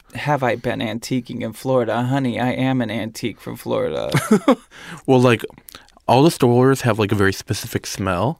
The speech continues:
Speaker 1: Uh-huh.
Speaker 2: And that's exactly what old people, like, smell like to me.
Speaker 1: Yeah, like, it smells like you,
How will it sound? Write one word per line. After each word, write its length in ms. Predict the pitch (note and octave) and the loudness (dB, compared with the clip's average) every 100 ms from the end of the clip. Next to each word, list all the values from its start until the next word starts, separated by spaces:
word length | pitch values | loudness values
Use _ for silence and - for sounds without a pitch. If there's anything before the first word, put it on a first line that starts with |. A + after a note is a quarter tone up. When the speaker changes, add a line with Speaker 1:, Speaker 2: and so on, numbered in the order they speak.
| - | -10
Speaker 1:
Uh-huh. 360 | A#2+ A#2 A2 B2 _ - | -8 -6 -8 -10 _ -8
Speaker 2:
And 140 | G#2+ | -2
that's 140 | A2 G#2+ | -2 0
exactly 400 | G#2+ A2 A2 B2 | 0 0 2 2
what 160 | G#2+ - | 2 0
old 180 | G2 - | -2 -2
people, 280 | G2+ - | -8 -4
like, 160 | D2 - | -4 -4
smell 220 | - F#2+ | -6 -4
like 180 | B1 - | -4 -8
to 100 | F#2 | -8
me. 220 | C#2 E2 _ - | -8 -8 _ -10
Speaker 1:
Yeah, 500 | F#3+ B3 D#3+ A2 B2+ | 2 4 4 0 0
like, 200 | C#3+ E3 | 0 0
it 120 | - | -2
smells 400 | F3 F3 F3 E3 | 0 0 2 2
like 320 | D#3+ C#3+ C3+ | 2 2 -4
you, 280 | C3 B2 | -4 -4